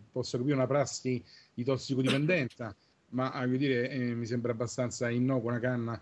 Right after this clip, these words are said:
per, poi, oh, c'è il marchio invece che una cultura proibizionista e un ordinamento proibizionista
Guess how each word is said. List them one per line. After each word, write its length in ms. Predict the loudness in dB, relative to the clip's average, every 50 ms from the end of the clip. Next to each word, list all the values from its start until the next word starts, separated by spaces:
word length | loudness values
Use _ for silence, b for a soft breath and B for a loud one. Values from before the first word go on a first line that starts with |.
| b b b b b _
per, 320 | 0 2 4 4 2 2 2
poi, 240 | 2 4 4 4 4
oh, 140 | 2 -2 -4
c'è 180 | -2 0 0
il 160 | 2 2 4 4
marchio 420 | 4 4 2 2 -2 -2 -2 -2
invece 440 | -2 0 0 0 0 0 0 -2 0
che 220 | 0 0 0 -2 -2
una 240 | -6 -4 -4 -4 -4
cultura 280 | -6 -6 -2 -2 0
proibizionista 880 | 0 0 0 0 -2 -2 -4 -2 -2 0 0 0 0 0 0 -2 -2 -2 B B B B B B B
e 100 | 2 2
un 100 | 4 4
ordinamento 480 | 2 2 2 2 2 2 2 2 2
proibizionista 840 | 2 2 2 0 -2 -4 -2 0 0 0 0 0 -2 -4 -4 -4